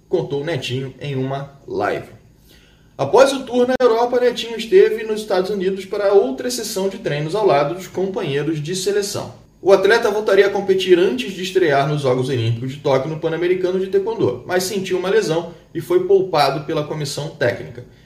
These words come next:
Netinho está bem e confirmado, obviamente, para as Olimpíadas. Vou trazer mais uma vez o meu amigo Diego Morini para falar um pouco a respeito do Netinho.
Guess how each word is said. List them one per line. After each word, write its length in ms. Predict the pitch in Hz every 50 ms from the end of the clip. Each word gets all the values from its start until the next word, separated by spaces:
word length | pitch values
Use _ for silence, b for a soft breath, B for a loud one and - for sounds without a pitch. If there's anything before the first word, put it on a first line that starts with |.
| b b b
Netinho 400 | 165 175 160 - - 131 131 131
está 200 | - - 240 247
bem 320 | 208 180 190 185 - B B B B B -
e 40 | -
confirmado, 640 | - 196 180 185 180 202 190 - 120 120 120 117 120
obviamente, 640 | 123 127 127 170 156 120 104 110 117 - - - - - - _
para 180 | - 131 123 123
as 80 | 120
Olimpíadas. 540 | 123 123 135 143 - 107 95 - - - - -
Vou 140 | 185 202 226
trazer 380 | 220 226 226 214 - 180 202
mais 240 | 190 175 160 165 170
uma 180 | 190 196 208 202
vez 280 | 175 170 180 190 190
o 40 | 202
meu 80 | 202 190
amigo 240 | 175 175 175 185 175
Diego 300 | 160 170 170 170 185 190
Morini 560 | 214 226 220 214 214 208 220 - - - - - _ _
para 140 | - 196 185
falar 380 | 185 190 214 180 156 151 147 156
um 80 | 156
pouco 240 | - 143 135 139 139
a 40 | 139
respeito 460 | 147 139 - - 117 113 117 117 120
do 100 | 123 123
Netinho. 440 | 127 135 135 131 - - 76 90 117